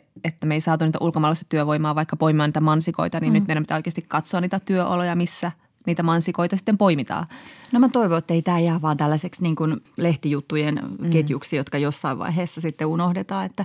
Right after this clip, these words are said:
Speaker 1: Mm.
Speaker 2: että jos tässä nyt olisikin jotenkin seurauksia, niin kuin suomalaisten silmät aukeaisi myös niin kuin vähän paremmin sille hirveälle globaalille tosiasialle, että me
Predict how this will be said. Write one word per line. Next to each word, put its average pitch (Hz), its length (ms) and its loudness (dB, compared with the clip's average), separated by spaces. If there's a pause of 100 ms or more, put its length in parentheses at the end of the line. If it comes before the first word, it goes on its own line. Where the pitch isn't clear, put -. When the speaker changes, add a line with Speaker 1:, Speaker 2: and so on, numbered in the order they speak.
Speaker 1:
Mm. 165 300 2 (320)
Speaker 2:
että 165 200 0
jos 160 140 0
tässä 160 240 -2
nyt 156 100 -2
olisikin 156 340 0
jotenkin - 380 -6
seurauksia, 147 600 -2
niin 143 80 -2
kuin 131 120 -10 (160)
suomalaisten 202 500 2
silmät 196 280 2
aukeaisi 180 680 0
myös 170 240 0
niin 196 120 -4
kuin - 80 -4
vähän 185 280 0
paremmin 185 360 2
sille 170 280 0
hirveälle 170 360 4
globaalille 160 600 2
tosiasialle, 147 600 -2
että 160 200 -4
me 160 160 2